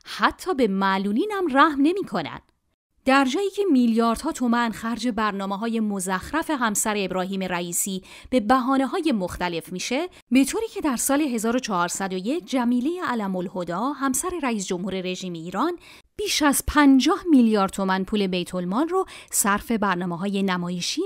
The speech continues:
مثل همایش‌های مختلف کرد. حتی عیدی اندک و ناچیز معلولین مظلوم کشور رو پرداخت نکردن.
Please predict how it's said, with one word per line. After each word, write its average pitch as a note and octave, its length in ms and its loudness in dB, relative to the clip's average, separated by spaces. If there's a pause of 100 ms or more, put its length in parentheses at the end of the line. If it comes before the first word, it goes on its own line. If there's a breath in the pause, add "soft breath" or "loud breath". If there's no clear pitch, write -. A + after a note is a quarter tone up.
مثل C#4 260 2
همایش‌های F#3 680 0
مختلف B3 640 2
کرد. E3+ 280 -12 (400 loud breath)
حتی A#4 280 2
عیدی B3+ 460 4
اندک G3+ 460 0
و G#3 80 0
ناچیز G3+ 500 0
معلولین A3+ 680 6
مظلوم G#3 460 4
کشور F#3+ 380 -2
رو A3+ 120 2
پرداخت G#3+ 560 0
نکردن. A3 640 0